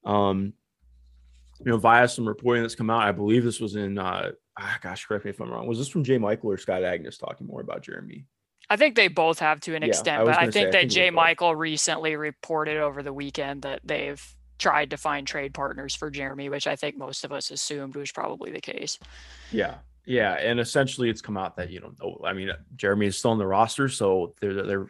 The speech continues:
Speaker 1: really have not been suitors for, um, for Jeremy. Uh, in terms of looking at, I mean, we've already talked about, you know, how murky the rotation is coming into this year just because of how many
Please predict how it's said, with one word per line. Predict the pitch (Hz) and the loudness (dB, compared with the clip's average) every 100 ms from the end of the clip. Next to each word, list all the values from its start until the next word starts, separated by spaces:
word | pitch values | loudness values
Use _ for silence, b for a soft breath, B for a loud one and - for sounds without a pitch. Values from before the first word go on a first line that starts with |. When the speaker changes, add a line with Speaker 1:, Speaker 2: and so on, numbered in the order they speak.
| - | -4
Speaker 1:
really | 98 95 | -2 -2
have | 98 98 | 0 4
not | 95 95 | 4 4
been | 95 101 | 2 2
suitors | 95 98 98 104 101 | 0 0 4 4 2
for, | - - 98 92 92 90 B B B B _ | -4 -4 2 2 2 -2 B B B B _
um, | 104 92 85 87 - | 2 2 2 -2 -4
for | - | -2
Jeremy. | 98 95 98 104 107 110 b b b b b b _ _ - | 4 8 8 8 6 2 b b b b b b _ _ 2
Uh, | 113 127 131 127 - _ _ _ _ _ _ | 6 8 8 8 4 _ _ _ _ _ _
in | 165 160 | 4 4
terms | - 214 240 | 6 6 6
of | 160 | 2
looking | 131 160 156 135 | 0 0 0 0
at, | 127 107 - B B - | 2 2 0 B B -4
I | 131 | 0
mean, | 131 117 | 2 2
we've | 131 123 | 2 6
already | 127 117 | 6 6
talked | 107 113 113 117 | 4 0 0 0
about, | 107 104 104 | 2 2 2
you | 98 | -4
know, | 95 | -8
how | 98 104 107 104 95 | 2 6 8 8 6
murky | 92 95 101 113 | 0 -2 0 0
the | 104 | 2
rotation | 98 95 98 95 120 | 2 0 -4 -4 -6
is | 107 | -4
coming | 117 117 | -4 -2
into | 120 | 0
this | 117 110 | -2 -2
year | 123 | -4
just | 110 - | -4 -8
because | - 104 104 | -16 -16 -16
of | |
how | - 95 | -8 -6
many | 95 95 95 | -4 -6 -8